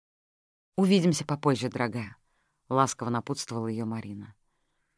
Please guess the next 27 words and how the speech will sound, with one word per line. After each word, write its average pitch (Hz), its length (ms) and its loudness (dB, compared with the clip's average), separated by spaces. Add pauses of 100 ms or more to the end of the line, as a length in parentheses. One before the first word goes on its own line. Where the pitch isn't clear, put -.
(440)
Мы 165 240 6
с - 120 -2
Ма 151 180 6
направились 123 580 2
в 98 80 -14
дом. - 260 -10 (760)
История 160 420 6
сестры 156 380 0
ужасно 151 400 2
расстроила 143 480 -2
меня. 104 400 -10 (600)
С - 100 -2
одной 151 240 6
стороны, 147 340 2
конечно, 139 460 0
хорошо, 143 340 -2
что - 180 -6
мы, 127 120 -2
наконец, 127 520 -2
не 123 120 0
выяснили 120 480 -2
все 120 160 -8
до 110 100 -6
конца. 117 500 -10 (640)
Сейчас-то 151 540 -4
мне 127 180 -2
понятно — 127 560 -4